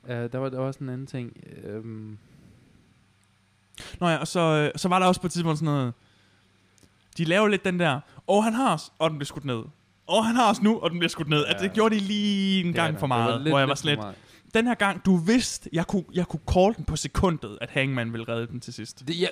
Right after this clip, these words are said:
Speaker 2: By the way, spoiler for den nye Top Gun
Speaker 1: Ja.
Speaker 2: Maverick.
Speaker 1: Jeg, jeg var glad for,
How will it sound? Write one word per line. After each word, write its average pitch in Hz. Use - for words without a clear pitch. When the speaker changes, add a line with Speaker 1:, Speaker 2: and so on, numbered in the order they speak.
Speaker 2:
By -
the 156
way, 165
spoiler 170
for 151
den 135
nye 143
Top 143
Gun 127
Speaker 1:
Ja. 135
Speaker 2:
Maverick. 139
Speaker 1:
Jeg, 175
jeg 196
var 190
glad 190
for, 165